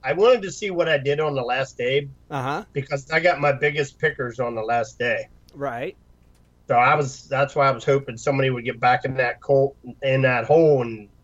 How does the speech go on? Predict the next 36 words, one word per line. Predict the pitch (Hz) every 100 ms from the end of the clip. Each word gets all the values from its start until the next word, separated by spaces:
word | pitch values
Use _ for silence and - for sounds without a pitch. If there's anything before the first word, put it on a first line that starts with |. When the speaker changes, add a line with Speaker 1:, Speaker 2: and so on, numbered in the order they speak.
| _ _ _ _ _ _ _
Speaker 1:
'cause | 123
I | 123
already | 139 147 131
did | 156 143
all | 143
the | 135
dirty | 131 147 127
work. | 117 117 113
I | 120
mean, | 117 113 110 _ _ - _ _ _ _ _
everything | 127 127 139 131
could | 151
have | 139
been | 135 127
right | 131 139 135
there | 147 147 135
for | 127 139
the | 123
getting. | 117 160 151 120 110 _ _ -
But | 120 117 - _
man, | 131 139 127
I, | 131 127 - 131
I |
got | 135 135 127
some | 117
really | 120 131
nice | 127 127
gold | - 127 113
the |
last | 110 120 117 -
day. | 123 117 113
I |
mean, | 113 113 107 - _ _ _ - _ _ _ _ _
Speaker 2:
Oh, | 117 160 156
it | 170 165
looked | 131